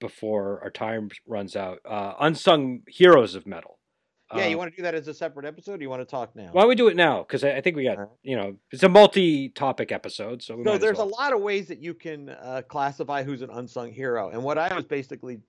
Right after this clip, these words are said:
Speaker 2: just thinking is, these are bands that a lot of people don't realize had a huge impact on the sound of metal.
Speaker 1: Okay.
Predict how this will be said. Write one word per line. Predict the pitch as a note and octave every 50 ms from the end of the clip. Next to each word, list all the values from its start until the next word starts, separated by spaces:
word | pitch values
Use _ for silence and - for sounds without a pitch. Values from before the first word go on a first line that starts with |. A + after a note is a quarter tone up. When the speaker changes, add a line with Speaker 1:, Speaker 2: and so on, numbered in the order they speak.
| _ _ _
Speaker 2:
just | - C#3 C3 A#2+ - -
thinking | - C#3 C3 - - A2+ A2+ A2+
is, | - D2+ G#2 A2 A2 G2+ F#2+ - _ _ _ _ _ _ _ _ _ _ _
these | - D#3 F#3 F3+ D3+
are | D#3 C#3
bands | - _ - C3+ C3+ C#3 C#3+ D3 C3+ -
that | _ C3 B2+ - -
a | - A#2+
lot | A2 A#2 C3 C3 B2+
of | C3 C3
people | - C#3+ C3+ B2 A#2+
don't | G#2 B2+ B2 A#2+ A#2 -
realize | - G2+ A2 A#2+ A#2+ A#2 A#2+ B2 B2 A#2+ A#2 A2+
had | - - B2+ A#2 A2+
a | G#2+
huge | G#2 - A#2 A#2+ A2 - - -
impact | A2+ A2+ A2 - C3 C3+ C#3 D3+ D3 _ - -
on | - B2 B2 A#2+ A2+
the | A2
sound | G2+ - - A#2+ A2 A2+ C3 D3+ D#3+ E3
of | E3 E3
metal. | D#3+ E3 F3 F#3 G3 G#3+ G#3+ G3+ _ _ _ _ _
Speaker 1:
Okay. | C#3+ D3 D3+ - C#3+ C3+ C#3+